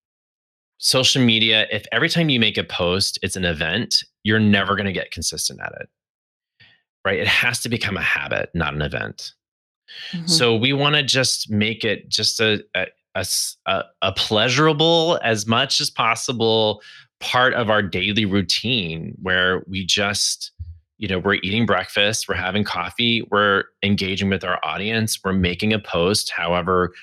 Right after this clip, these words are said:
Speaker 1: frequently we decide to do that. And whatever we've decided to do, we commit to that. 'Cause the way we do anything is the way we do everything, right? So
Speaker 2: Mm-hmm.
Speaker 1: just making that commitment,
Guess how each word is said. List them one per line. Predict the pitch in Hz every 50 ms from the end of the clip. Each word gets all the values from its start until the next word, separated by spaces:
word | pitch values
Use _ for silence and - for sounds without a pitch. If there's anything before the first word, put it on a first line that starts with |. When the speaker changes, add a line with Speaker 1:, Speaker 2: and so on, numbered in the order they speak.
| - _
Speaker 1:
frequently | - - - 98 87 - 95 80 90 90
we | 87 92 85
decide | 90 90 - - - - 85 85 85 87 87 90 85 -
to | - 87
do | 78 - - 82 -
that. | 92 98 104 110 -
And | 85 87
whatever | 87 85 85 82 80 95
we've | 90 90 87 82
decided | - 85 80 - - 76 71 73 76 80 78
to | 80 82
do, | 80 - - 73 80 90 190
we | 92 170
commit | 170 - - 78 76 - - -
to | - -
that. | - 76 76 82 107 - - _ _ - - - - - - - - - - _ _
'Cause | - 104 90
the | 110 113
way | 107 110 104
we | 110 110
do | 107 110 104
anything | 98 95 98 98 - 101 101
is | 98 - -
the | 107
way | 85 85 82 82
we | 90
do | 92 92 98 104 95
everything, | - 76 73 78 78 80 - 85 87 101 117 127 123
right? | 101 92 98 107 131 - - - - - - -
So | 202 - 226 110 214 208
Speaker 2:
Mm-hmm. | 202 208 214 - _ _ _
Speaker 1:
just | - 185 190 - -
making | 117 110 107 107 113 113 - 131 120
that | 110 101 - -
commitment, | - 107 98 95 95 101 - - 92 90 90 90 87 85 - - - - -